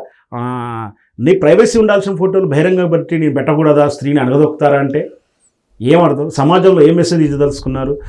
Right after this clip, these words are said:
సొసైటీలో కల్చర్ ఒకటి ఉంది కదా. అదే ఒక పురుషుడు, ఆ, కడ్రాయర్ మీద ఫోటోలు పెడితే ఏమనేవారు? దానికి రిపోర్ట్లు పెట్టేవారు, కేసులు పెట్టేవారు. అదే పురుషుడు అలా తిరిగితే మీరు భ-, భరిస్తారా? మీరు అడుగుతా-, మీరు అడగరా, ప్రశ్నించరా?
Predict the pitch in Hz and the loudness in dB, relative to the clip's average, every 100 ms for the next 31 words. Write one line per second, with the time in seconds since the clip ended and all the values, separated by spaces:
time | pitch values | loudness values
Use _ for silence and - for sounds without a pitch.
0 | - - 147 180 180 165 135 143 180 165 | -14 0 2 2 0 -2 -2 0 2 2
1 | 147 135 143 143 131 135 - - - - | 0 -2 -2 -2 -2 -4 -10 -16 -20 -20
2 | - - 127 165 202 196 180 180 196 190 | -20 -8 2 4 4 4 2 2 4 4
3 | 165 151 131 127 117 - - - 139 135 | 6 2 2 0 -4 -10 -20 -6 -2 4
4 | 185 185 185 180 170 180 170 160 147 151 | 4 4 2 0 0 0 0 0 0 -4
5 | - _ _ _ _ 127 170 175 170 170 | -6 _ _ _ _ 0 2 2 2 0
6 | 190 - _ _ _ _ _ _ _ _ | -2 -10 _ _ _ _ _ _ _ _
7 | _ _ _ - 95 104 135 151 135 139 | _ _ _ -20 -16 -4 0 2 2 2
8 | 190 185 170 165 143 143 147 160 180 151 | 2 2 0 2 2 0 -2 -2 2 2
9 | 143 131 90 - - _ - - - 131 | 2 0 -2 -6 -16 _ -20 -18 -4 2
10 | 196 196 190 202 175 160 160 170 165 190 | 4 4 4 4 4 4 2 0 -2 -6
11 | - _ _ 135 143 131 135 120 131 170 | -8 _ _ -2 0 2 0 2 2 2
12 | 175 185 226 208 156 165 180 151 143 135 | 2 2 4 4 4 2 0 2 2 2
13 | 151 175 202 190 165 185 170 220 | 2 2 0 -2 -2 -2 0 -2